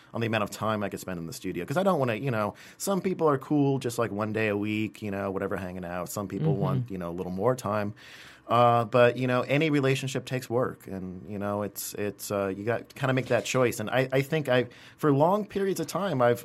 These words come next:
Speaker 1: I've, I've gone, you know, single for the sake of having more studio time. And
Speaker 2: Right.
Speaker 1: it's something you
Speaker 2: I
Speaker 1: kinda have to
Speaker 2: get it.
Speaker 1: sacrifice on the altar, you know? But, uh, yeah, then
Speaker 2: No,
Speaker 1: you,
Speaker 2: I
Speaker 1: then, then,
Speaker 2: get
Speaker 1: then you,
Speaker 2: it.
Speaker 1: you know, but being, you know, being, uh,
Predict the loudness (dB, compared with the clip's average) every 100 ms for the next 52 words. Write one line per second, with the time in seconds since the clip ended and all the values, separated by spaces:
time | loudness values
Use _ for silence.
0 | 0 2 2 0 -4 -2 -2 0 2 4
1 | 4 2 -4 -10 -18 -8 -4 -2 -2 0
2 | 2 2 0 -2 0 0 0 -2 0 -2
3 | -2 -4 -6 -4 -4 -4 -6 -8 -10 -8
4 | -8 -6 -2 0 2 0 0 0 0 -2
5 | -2 0 2 4 4 4 6 6 6 2
6 | 2 2 2 4 4 4 2 -4 -4 -4
7 | -4 -6 -8 _ _ _ 0 0 0 0
8 | 0 -2 0 4 6 8 8 6 6 6
9 | 8 6 6 6 4 4 2 2 0 2
10 | 0 0 2 4 4 4 2 2 4 4
11 | 4 4